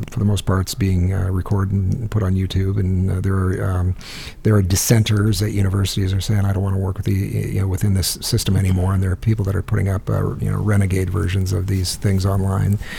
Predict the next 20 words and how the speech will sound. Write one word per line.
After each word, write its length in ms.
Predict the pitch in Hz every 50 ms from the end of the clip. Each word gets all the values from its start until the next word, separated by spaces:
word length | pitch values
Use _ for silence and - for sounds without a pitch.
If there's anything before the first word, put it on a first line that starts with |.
| - - - - - -
and, 360 | - 101 104 104 101 98 95
uh, 260 | 95 95 95 95 95 92 -
probably 580 | - 123 117 104 107 101 95 95 92 - -
in, 260 | 110 101 95 92 92
uh, 480 | 92 90 90 95 - 113 101 95 95 - -
a, 40 | 92
a 40 | 87
few 200 | - - 127 117
years, 400 | 107 98 90 87 90 95 98 95
and 140 | 95 101 104
what, 140 | 98 - -
uh, 160 | - 92 98 98 - - - - -
I 120 | - 104
would 180 | 101 95 95 -
guess 300 | - 101 95 - - - - - - - -
probably 480 | - - 82 120 117 95 92 92 87
within 240 | 92 90 - 101 95
five 340 | - - 98 - 135 139 92
years, 320 | 90 98 92 101 104 92 -
most 440 | 104 104 113 135 147 139 - -